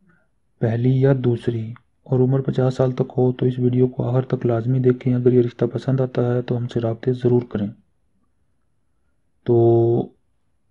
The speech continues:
चलते हैं रिश्ते की तरफ। इससे पहले हमारी छोटी सी गुजारिश है कि हमारे चैनल को सब्सक्राइब करें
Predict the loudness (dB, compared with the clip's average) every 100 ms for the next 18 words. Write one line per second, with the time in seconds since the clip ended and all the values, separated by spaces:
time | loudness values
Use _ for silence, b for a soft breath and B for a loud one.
0 | -6 -4 2 4 4 2 0 -2 0 0
1 | 0 2 4 4 4 0 0 2 2 2
2 | 0 0 0 0 0 0 0 0 0 -2
3 | 0 -2 0 0 -2 -4 -6 -4 -2 -2
4 | 2 0 2 -2 -2 -2 0 2 0 0
5 | 2 0